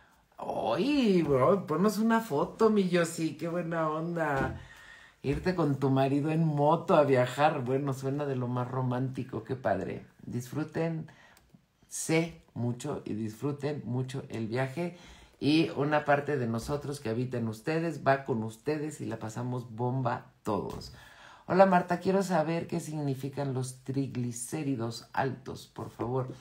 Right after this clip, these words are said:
Fíjate que tiene que ver con este rollo de no meterle ganas a ser feliz. Ahora, hola,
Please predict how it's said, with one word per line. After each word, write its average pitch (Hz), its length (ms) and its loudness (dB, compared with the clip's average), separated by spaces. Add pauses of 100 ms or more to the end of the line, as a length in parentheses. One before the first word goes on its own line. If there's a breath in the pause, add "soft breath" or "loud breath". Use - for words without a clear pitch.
(400 loud breath)
Fíjate - 260 -6
que 208 100 -2
tiene 175 260 0
que 165 120 -2
ver 147 180 -2
con 151 200 -4
este 165 220 -4
rollo 143 320 -2
de 127 120 0
no 143 320 0
meterle 123 560 -4
ganas 104 360 -6
a 95 80 -12
ser 101 220 -10
feliz. 95 540 -10 (680 loud breath)
Ahora, 170 360 4 (120)
hola, 143 440 0